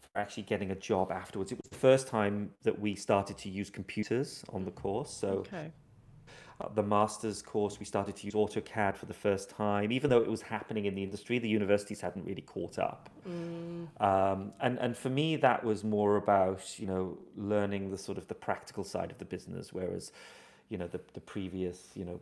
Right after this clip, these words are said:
Speaker 1: bachelor's was kind of more sort of, you know, experimentation and idea generation. But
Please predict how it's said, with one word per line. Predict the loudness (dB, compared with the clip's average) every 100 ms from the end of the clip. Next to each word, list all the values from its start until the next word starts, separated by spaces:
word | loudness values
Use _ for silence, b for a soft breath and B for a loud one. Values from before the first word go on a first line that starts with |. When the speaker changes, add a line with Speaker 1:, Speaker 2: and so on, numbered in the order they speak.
| -6
Speaker 1:
bachelor's | -6 -8 -8 -8 -8 -10
was | -14
kind | -10 -8 -6 -6
of | -8 -8
more | -6 -6
sort | -8 -10
of, | -12 -10
you | -10
know, | -8 -10
experimentation | -10 -6 -6 -6 -8 -4 -4 -4 -4 -4 -2
and | -4
idea | -8 -8 -2 -2
generation. | -2 -4 -6 -8 -10 -12 -12
But | -12